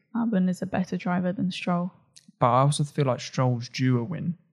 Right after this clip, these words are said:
Speaker 2: if that makes sense. I feel
Speaker 1: Yeah.
Speaker 2: like Stroll, I don't know, there's something about me that I think Stroll this year, he might, he might just nick it. I,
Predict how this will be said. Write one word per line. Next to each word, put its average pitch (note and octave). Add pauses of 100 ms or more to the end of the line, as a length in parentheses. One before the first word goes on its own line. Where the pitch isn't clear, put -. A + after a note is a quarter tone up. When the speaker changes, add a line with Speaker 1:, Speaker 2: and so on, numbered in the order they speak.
(140)
Speaker 2:
if -
that A#2+
makes A#2
sense. A#2
I G#3
feel G3+
Speaker 1:
Yeah. F#3+
Speaker 2:
like B2
Stroll, C3 (260)
I D3
don't D3
know, C#3
there's B2+
something F#3+
about D3+
me A2+
that A#2
I B2+
think C#3
Stroll C3
this C#3
year, A#2+
he B2+
might, C#3+
he C#3
might D#3
just C3
nick E3+
it. -
I, C3+